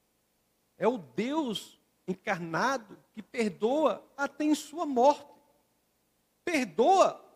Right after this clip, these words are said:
a humanidade que rejeitara a Deus. E não só rejeitar a Deus, e agora o sentenciava à morte. E o Deus que tudo pode,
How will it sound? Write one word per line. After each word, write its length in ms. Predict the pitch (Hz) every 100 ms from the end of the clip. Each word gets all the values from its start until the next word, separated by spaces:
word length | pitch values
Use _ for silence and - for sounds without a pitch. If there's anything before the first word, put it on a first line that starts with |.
| -
a 80 |
humanidade 1120 | 240 302 285 254 269 302 247 156 208 302 269 190 -
que 380 | 233 269 311 _ _
rejeitara 920 | 151 135 277 285 330 247 - 202 285
a 20 | 381
Deus. 680 | - 226 330 339 - - _ _ _ _ _ _ _ _ _ -
E 60 |
não 260 | 285 311 427
só 280 | - 330 311
rejeitar 640 | 262 247 233 214 208 185
a 80 | 131
Deus, 400 | - 175 294 262
e 60 |
agora 480 | 277 185 226 294 277
o 140 | 269 359
sentenciava 880 | - 330 - 320 - 294 247 262
à 20 | 320
morte. 560 | 226 220 220 - - _ _ _ _ _ _ _ _ _ _ _ _ _ _ _ -
E 80 | 208
o 100 | 214
Deus 800 | 139 175 190 220 254 - - _ _ _ _ _ _
que 100 | 170
tudo 360 | 151 - 226 180
pode, 580 | - 165 185 220 208